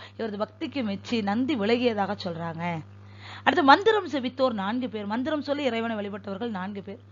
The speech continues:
உருத்திர பசுபதியார் கழுத்தளவு நீரில் நின்று உருத்திர மந்திரம் ஜெபித்தவர். சிறப்புழியார் திருவைந்தெழுத்து ஓதினவர்.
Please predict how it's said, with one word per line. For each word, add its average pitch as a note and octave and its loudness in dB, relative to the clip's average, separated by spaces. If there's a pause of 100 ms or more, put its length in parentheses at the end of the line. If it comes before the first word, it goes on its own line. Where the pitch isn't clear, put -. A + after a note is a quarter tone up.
(380)
உருத்திர F4+ 4
பசுபதியார் G3 0
கழுத்தளவு D#4+ 8
நீரில் B3+ -2
நின்று A#3+ -6
உருத்திர C4 -6
மந்திரம் A3 -8
ஜெபித்தவர். F#3 -12 (800)
சிறப்புழியார் G#3+ 2 (480)
திருவைந்தெழுத்து D4 2
ஓதினவர். G3 -6